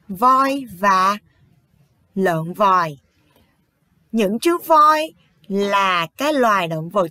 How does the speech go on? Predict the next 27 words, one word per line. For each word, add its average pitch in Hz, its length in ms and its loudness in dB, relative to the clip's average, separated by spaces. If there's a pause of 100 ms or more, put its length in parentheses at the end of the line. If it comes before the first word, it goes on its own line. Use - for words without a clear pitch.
trên 262 260 -2
cạn 160 320 -4 (400)
to 269 400 2
nhất 302 300 -2 (200)
và 190 180 0
khỏe - 420 -10
nhất. 254 260 -2 (1200)
Lợn 196 400 0
vòi 214 500 0 (240)
nhỏ 202 480 -2
hơn 311 360 -2
voi 277 420 2 (160)
và 180 440 0
trâu 226 280 -2
nước. 233 400 0 (800)
Trâu 311 320 2
nước 320 420 -2 (320)
nhanh 302 460 -2
hơn 294 480 0 (280)
voi 247 540 2 (100)
và 185 340 0 (280)
lợn 175 400 -4
vòi. 170 400 0 (920)
Chúng 320 260 -4
tôi 320 380 2
rất 320 520 -2
là 196 440 -2